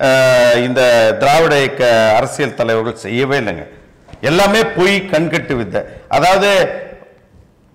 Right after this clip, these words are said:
பெரியார் அவர்கள் வந்து தன்னுடைய மனைவியை வந்து, அ, மணியம்மையாரை வந்து பொட்டு இல்லாம தங்கம் எந்த ஒரே ஒரு, அ, மூக்குத்தியோ இல்ல காதுல க-, எதுவுமே இல்லை. ஏன்னா பெண்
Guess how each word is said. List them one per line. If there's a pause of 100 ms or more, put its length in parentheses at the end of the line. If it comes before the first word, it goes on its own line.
(120)
பெரியார்
அவர்கள்
வந்து
தன்னுடைய
மனைவியை
வந்து, (300)
அ, (380)
மணியம்மையாரை
வந்து (140)
பொட்டு
இல்லாம
தங்கம்
எந்த
ஒரே
ஒரு, (200)
அ,
மூக்குத்தியோ (160)
இல்ல
காதுல
க-,
எதுவுமே
இல்லை.
ஏன்னா (400)
பெண்